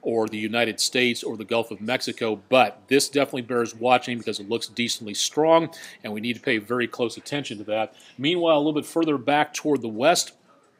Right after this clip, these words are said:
we've got a disturbance so disorganized that it doesn't even have a designated investigation number yet. But we are watching this right here because over the next couple of days, we're kind of expecting this thing to make its way into the Gulf of Mexico.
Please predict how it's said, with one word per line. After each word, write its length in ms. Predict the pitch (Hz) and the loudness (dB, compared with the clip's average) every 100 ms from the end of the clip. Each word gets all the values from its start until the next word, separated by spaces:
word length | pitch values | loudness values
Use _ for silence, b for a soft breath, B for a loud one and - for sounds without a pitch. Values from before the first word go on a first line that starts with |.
| _ - | _ -10
we've 120 | 139 123 | -4 2
got 140 | 127 | 2
a 100 | 120 | 2
disturbance 840 | 107 104 - - 202 139 123 120 - B B B | -4 -2 -2 2 2 4 0 0 -4 B B B
so 300 | - - 165 | -2 4 4
disorganized 800 | 175 151 175 165 143 127 127 117 | 4 2 2 2 2 2 2 2
that 80 | 117 | -2
it 60 | 107 | -2
doesn't 200 | 135 139 | -2 -2
even 140 | 127 | -2
have 200 | 131 127 | 0 0
a 80 | 110 | 0
designated 880 | - 123 135 113 117 135 127 120 160 | -2 -2 -2 -4 -2 0 0 -2 -4
investigation 1080 | - 117 104 127 139 139 123 139 151 131 113 | -6 -6 -2 0 0 -4 0 0 0 -4 -6
number 260 | 107 104 | -6 -8
yet. 340 | 101 104 117 - B B - | -6 -2 -2 -4 B B 0
But 320 | 135 135 135 | 4 4 2
we 120 | 120 | -2
are 140 | 117 156 | 4 4
watching 580 | 147 156 156 156 131 107 | 6 4 2 0 -6 -4
this 300 | - 160 170 - | 2 4 2 -2
right 280 | 139 143 123 | 0 0 0
here 440 | - 208 135 123 B B B | 0 2 4 2 B B B
because 440 | 123 143 135 123 - | -2 2 2 0 -2
over 220 | 151 180 170 | 0 2 2
the 60 | |
next 360 | 135 160 175 - | 0 -2 -2 -2
couple 300 | 180 170 131 | -2 0 -4
of 100 | 123 | 0
days, 380 | 156 135 113 113 | 2 2 0 -2
we're 100 | 113 | -6
kind 220 | - 226 | -2 -2
of 80 | 156 | 0
expecting 480 | - - 156 160 | -4 0 0 0
this 180 | 131 120 | -4 -2
thing 240 | - 135 127 B B - | 0 0 0 B B -6
to 100 | 123 | -4
make 260 | 120 165 | 0 0
its 200 | 147 - | 0 -2
way 360 | 139 139 131 - | 0 2 2 0
into 440 | 147 170 185 160 139 | -4 -4 -4 -2 -2
the 80 | |
Gulf 320 | 117 135 131 123 | -2 0 -2 -4
of 120 | 107 | -8
Mexico. 720 | 120 143 - 120 120 113 | -6 -4 -4 -2 2 2